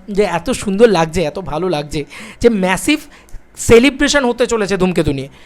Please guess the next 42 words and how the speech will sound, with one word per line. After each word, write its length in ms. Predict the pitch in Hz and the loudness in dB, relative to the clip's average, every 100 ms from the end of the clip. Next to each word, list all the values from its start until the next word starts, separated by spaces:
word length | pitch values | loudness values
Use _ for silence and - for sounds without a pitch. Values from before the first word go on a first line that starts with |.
| - | -8
দেবদা 280 | 170 208 254 | -2 0 0
নিজের 220 | 240 233 | 0 -4
পক্ষ 260 | 247 240 262 | -4 -2 -2
থেকে 200 | 262 262 | -2 -4
কিছু 180 | 247 254 | -2 0
ইভেন্ট 260 | 240 254 | 0 0
তো 80 | 247 | 0
করবেনই, 420 | 247 247 247 180 - - - - - | 4 6 6 4 -6 -18 -20 -14 -2
এনারাও, 520 | 226 247 240 247 156 | 4 6 8 8 6
মানে 180 | 170 208 208 | 0 -6 -4
এই 160 | 208 | -4
যে 80 | 214 | -4
ফ্যান 340 | - 214 220 | -2 -2 -2
বেস, 340 | 214 226 220 - - - | 4 4 4 -2 -16 -4
তারাও 260 | 208 214 269 | 4 6 6
কিন্তু 260 | 277 262 | 2 -6
নিজেদের 300 | 233 214 233 | -4 -2 -2
পক্ষ 260 | 226 220 - | -2 -4 -4
থেকে 220 | 220 196 | -2 -2
যতটা 360 | 180 202 254 285 | -2 0 4 2
স-, 100 | - 220 | 0 -8
মানে 160 | 196 190 | -8 -8
চেষ্টা 400 | 196 196 240 226 - - - - | -6 -4 0 0 0 -20 -20 -10
সম্ভব, 360 | - 233 220 190 202 | 0 2 4 2 2
তারা 200 | 196 208 | 2 4
কিন্তু 320 | 214 247 285 | 2 -2 -4
রঘু 180 | 185 185 | -6 -2
ডাকাতের, 380 | 208 208 226 233 | -2 -2 -2 -4
রঘু 440 | 226 - 175 165 | -6 -10 -6 0
ডাকাতে 260 | 185 220 214 | 4 4 2
তো 80 | 262 | 0
করবেই, 360 | - 285 240 156 - | 4 4 4 -2 -4
আরও 120 | 180 | -2
বড় 200 | 202 208 | 0 2
করে 160 | 240 240 | 4 4
হয়তো 220 | 214 214 | 4 2
করবে, 220 | 165 139 | -2 -4
কিন্তু 480 | 147 - - - 175 | -6 -16 -20 -20 -8
ধূমকেতুতেও 480 | 170 208 220 196 214 | -4 -2 -2 2 2
কিন্তু 240 | 190 170 | 2 -4
তারা 260 | 190 156 202 - _ | -4 -2 -2 -6 _
করবে। 280 | 160 147 | -4 -4